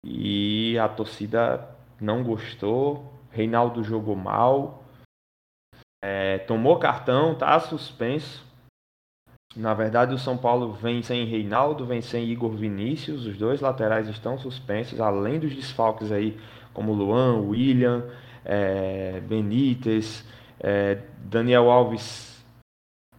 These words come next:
treinou, mas talvez não jogue, enfim. Mas eu acredito que, assim, é, o São Paulo ainda tá vivendo aquela, aquela lua de mel do Campeonato Paulista, sabe? Na entrevista de, de, de Crespo, ele falou que,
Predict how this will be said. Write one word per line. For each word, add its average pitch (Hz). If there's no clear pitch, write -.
treinou, 117
mas 110
talvez 107
não 101
jogue, 113
enfim. 113
Mas 113
eu 131
acredito 135
que, 151
assim, 151
é, 107
o 113
São 123
Paulo 127
ainda 135
tá 131
vivendo 135
aquela, 117
aquela 107
lua 110
de 107
mel 101
do 110
Campeonato 104
Paulista, 101
sabe? 117
Na 107
entrevista 113
de, 127
de, 110
de 104
Crespo, 123
ele 110
falou 117
que, 117